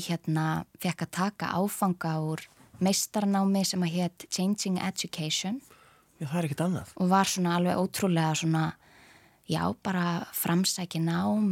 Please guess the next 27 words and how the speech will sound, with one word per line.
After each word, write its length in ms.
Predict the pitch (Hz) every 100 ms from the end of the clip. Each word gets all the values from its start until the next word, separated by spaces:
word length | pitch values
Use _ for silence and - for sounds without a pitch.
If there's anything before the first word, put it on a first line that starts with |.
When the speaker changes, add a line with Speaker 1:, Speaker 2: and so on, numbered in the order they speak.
| 165
Speaker 1:
með 200 | 156 170 - _ _ _ _
fólki 480 | - 185 - - 208
hvaðanæva 640 | - 185 190 185 190 190 165
úr 60 |
heiminum. 460 | 165 180 185 196 262 - - _ _ - - - _ _
Og 340 | 175 170 170 - -
það 220 | 175 190
var 120 | 208
alveg 360 | 202 220 190 - _ _ _ _ _ _
ótrúlega 480 | 214 254 - 165 156
góð 200 | - 180
reynsla 480 | 175 165 - 139 151 -
og 80 |
ég 80 | 175
lærði 320 | 180 233 202
mikið. 400 | 190 208 - 147 -
Speaker 2:
Já. 140 | - 143 - - - - -
Speaker 1:
Fyrir 260 | 202 196
utan 220 | 247 220
það 160 | 180 214
hvað 220 | - 180
var 80 | 175
næs 260 | 185 220 -
að 60 | -
búa 140 | 175
í 60 | 170
Helsinki. 460 | 220 - 160 -